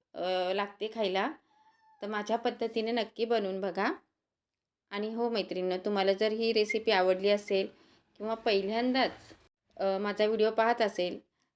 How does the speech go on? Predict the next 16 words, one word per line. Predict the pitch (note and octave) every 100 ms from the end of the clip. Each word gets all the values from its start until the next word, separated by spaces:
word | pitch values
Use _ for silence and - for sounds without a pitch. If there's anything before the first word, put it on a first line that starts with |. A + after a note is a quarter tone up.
| _
तर | G3+
सबस्क्राईब | G3+ G#3 - G#3 A3+ A3+
करा | G3+ F#3
आणि | - F#3+ G3
बाजूची | F3+ E3 E3+ G#3
बेलसुद्धा | G3 F#3 F#3+ F#3 F3+ F#3
प्रेस | G3 F#3+ F3
करा, | - F3 E3 A3 - _ _ _
त्यामुळे | G3 G3 G3
माझे | F#3+ F#3+ F#3
जे | F#3
नवीन | F#3 F3 G3+ A#3+
व्हिडिओ | A#3+ A3+
आहेत | G#3+ G#3 G#3+ F#3+ G3
हे | G3
तुम्हाला | F#3+ F#3 E3+ E3+